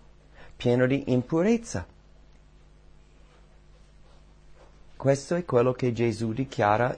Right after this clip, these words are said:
in Matteo, eh, scusami, in Marco sette. Gesù,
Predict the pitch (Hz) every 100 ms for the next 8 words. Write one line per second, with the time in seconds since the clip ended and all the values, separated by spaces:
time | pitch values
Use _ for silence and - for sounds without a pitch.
0 | - 123 127 123 - 107 107 110 - -
1 | - - 120 117 - 110 98 95 - 139
2 | 135 127 117 117 - 120 - 120 - 95
3 | 92 - - - - - - - - -
4 | - 135 139 147 180 196